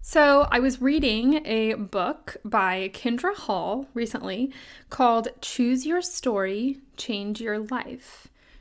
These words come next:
Choose Your Story, Change Your Life. And something that really stuck out to me was this idea she explains that the stories we tell ourselves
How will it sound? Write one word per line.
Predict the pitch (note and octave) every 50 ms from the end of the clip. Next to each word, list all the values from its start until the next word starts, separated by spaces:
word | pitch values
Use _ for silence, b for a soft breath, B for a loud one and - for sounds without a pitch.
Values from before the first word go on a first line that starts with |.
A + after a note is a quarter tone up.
| b b
Choose | - - C4+ C#4 C#4+
Your | E4 E4
Story, | - - D4 C4+ C4 C4+ C4 C4 B3+ B3+
Change | B3+ - - B3 A#3 A#3 A#3 A3
Your | A#3 A#3+ A3
Life. | G#3 G#3 - - - B3+ - - - - -
And | A#3+ A#3+ A#3 A#3 A#3 A#3 A#3 A#3 A#3+ B B B B B
something | B - C#4 C4+ D#4 G4 A4+ A#4+
that | G4 B3
really | C4 D4 C#4+ C#4
stuck | - - - B3+ B3+
out | B3+ C#4+ - -
to | - C#4+
me | A#3+ A3+ A3 G#3+ A3 A3
was | A3 - A3 A#3 A3+ A3+ A3+ A3 A3
this | B3+ B3 B3+
idea | B3 A#3 A#3+ - - A#3 C4 D4+ D#4
she | - - C4
explains | B3 B3+ - - - - B3+ C4 B3+ A#3 A3+ -
that | B3+ B3 B3+
the | A#3+
stories | A3+ - - - A#3+ B3 C#4+ E4 F#4 F#4+ F#4+ D#4+
we | C4 A#3 A3 A#3 A#3 B3+ D4
tell | D4 - - - A#3 A3+ -
ourselves | - G#3 A#3 B3 B3 - G#3+ G3+ - - B3 B3+ - -